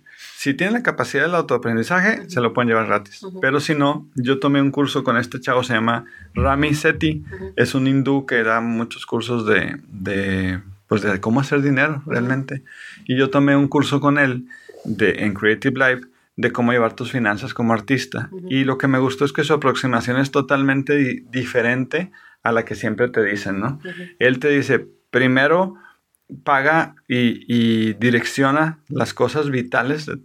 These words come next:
Speaker 1: de tu vida, de tu negocio.
Speaker 2: Ujú.
Speaker 1: O sea, los servicios, la renta,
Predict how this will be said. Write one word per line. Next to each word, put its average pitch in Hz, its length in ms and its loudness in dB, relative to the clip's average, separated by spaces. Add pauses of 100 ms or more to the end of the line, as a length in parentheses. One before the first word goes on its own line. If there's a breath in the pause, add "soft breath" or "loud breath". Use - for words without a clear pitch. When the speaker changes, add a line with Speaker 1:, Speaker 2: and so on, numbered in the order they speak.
Speaker 1:
de 104 140 -2
tu 107 160 -4
vida, 131 280 2
de 147 80 -2
tu 113 120 -4
negocio. 123 460 0
Speaker 2:
Ujú. 180 100 -6
Speaker 1:
O - 320 -20
sea, 107 100 0
los 107 140 -2
servicios, 110 680 -2
la - 160 -8
renta, 104 760 -2